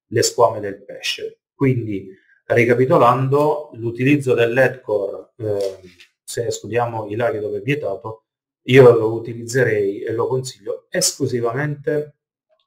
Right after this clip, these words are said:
quando si pesca nel sottoriva, mentre quando ci si distacca dal sottoriva, eh,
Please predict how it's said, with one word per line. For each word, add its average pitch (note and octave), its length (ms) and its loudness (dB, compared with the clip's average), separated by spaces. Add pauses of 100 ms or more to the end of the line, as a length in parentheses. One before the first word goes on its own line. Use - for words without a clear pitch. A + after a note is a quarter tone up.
(220)
quando B2 240 4
si A#2+ 180 -6
pesca A2 640 -8 (500)
nel G#2+ 200 2
sottoriva, F2 640 -8 (300)
mentre G#2+ 880 -4
quando C3 300 4
ci - 160 -2
si A2+ 380 -10
distacca - 840 -4
dal G#2+ 180 -6
sottoriva, F#2+ 720 -8 (400)
eh, G#2 300 0